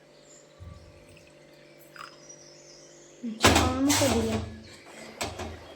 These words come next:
મગા પછી કંઈ થાય ને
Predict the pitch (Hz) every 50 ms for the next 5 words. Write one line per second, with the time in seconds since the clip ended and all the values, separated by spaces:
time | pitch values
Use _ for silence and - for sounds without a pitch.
0 | - - - - - 247 233 220 220 220 233 226 226 233 233 233 - 247 240 233
1 | 233 240 233 233 233 233 233 233 233 233 233 226 220 214 214 - - 233 240 269
2 | 320 381 523 466 302 269 277 285 285 302 339